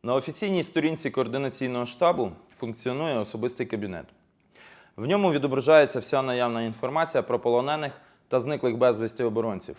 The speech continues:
а також цивільних осіб, яких незаконно утримує Російська Федерація.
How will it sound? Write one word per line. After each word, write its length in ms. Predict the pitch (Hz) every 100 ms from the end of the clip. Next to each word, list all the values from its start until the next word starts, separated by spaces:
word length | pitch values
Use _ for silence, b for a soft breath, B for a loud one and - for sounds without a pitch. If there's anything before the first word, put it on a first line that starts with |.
| _ _
а 100 | -
також 380 | - 117 156 156
цивільних 440 | - 123 120 113 123
осіб, 340 | 117 156 156 B B B
яких 320 | - - 220
незаконно 540 | 175 120 - 156 151 123
утримує 420 | - 120 127 117
Російська 400 | 101 - 104 110
Федерація. 560 | - 104 95 80 -